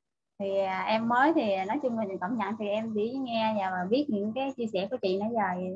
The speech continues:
thì sao? Ờ, thì em biết cái là chị nói vậy, có cái thì em cũng chưa hiểu mấy.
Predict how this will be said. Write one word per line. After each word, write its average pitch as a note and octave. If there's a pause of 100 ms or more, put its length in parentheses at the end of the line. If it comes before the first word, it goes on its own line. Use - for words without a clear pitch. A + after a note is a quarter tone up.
(180)
thì G#3
sao? A3+ (640)
Ờ, G#3+ (960)
thì G3
em G#3
biết C4+
cái C4+
là F3+
chị G3
nói A3+
vậy, G3
có A3+
cái C4
thì A3
em G3+
cũng A#3
chưa B3
hiểu G#3
mấy. C4+